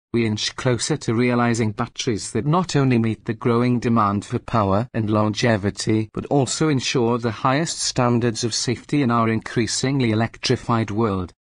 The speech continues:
Furthermore, the quest for sustainability has led engineers to investigate sodium-ion batteries as a promising alternative. Sodium is abundant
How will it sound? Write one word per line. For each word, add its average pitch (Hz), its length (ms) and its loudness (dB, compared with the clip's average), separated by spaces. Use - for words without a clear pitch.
Furthermore, 123 800 2
the 120 80 -2
quest - 460 -2
for 170 100 -2
sustainability 127 1300 0
has 107 200 -2
led 139 200 0
engineers 110 640 0
to - 180 0
investigate 117 720 -2
sodium-ion 113 880 0
batteries 98 540 0
as 104 120 -4
a 117 60 0
promising 123 640 0
alternative. 113 840 -2
Sodium 120 580 0
is 107 140 0
abundant 113 680 -2